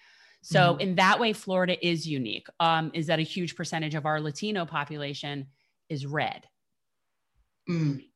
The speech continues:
Speaker 1: And by red, I'm not implying anything having to do with, like, communism. I'm simply rep-, talking about Republican. Like, I heard I'm saying reds, like, that's, no, I mean, like, uh, uh, G O P.
Speaker 2: <laughs>
Speaker 1: I wa-, like, I heard myself say that. I'm like, "No, I'm not making, like, a slur against communism." Like, I don't wanna sound like that. No,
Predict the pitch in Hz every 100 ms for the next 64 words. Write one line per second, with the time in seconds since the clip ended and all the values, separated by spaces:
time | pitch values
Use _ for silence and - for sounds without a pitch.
0 | _ - - 214 208 202 196 190 180 180
1 | 175 180 151 175 170 175 165 165 160 160
2 | 160 147 151 147 147 - 151 147 131 123
3 | 135 135 135 147 160 151 139 - - 160
4 | 139 151 147 147 139 147 143 143 135 143
5 | 160 180 170 160 160 147 135 160 160 135
6 | 139 151 151 151 139 - 180 - 180 190
7 | 175 160 - - - - 156 170 202 190
8 | 175 151 101 - _ _ _ _ _ 294
9 | 294 277 277 254 - - _ _ - 208
10 | 226 262 277 - - 311 285 311 349 403
11 | 453 440 320 359 349 285 247 254 262 285
12 | 233 247 277 262 254 254 214 196 196 -
13 | 214 226 226 190 175 - 180 226 185 151
14 | 160 160 165 175 196 208 170 156 160 147
15 | 175 165 196 190 120 78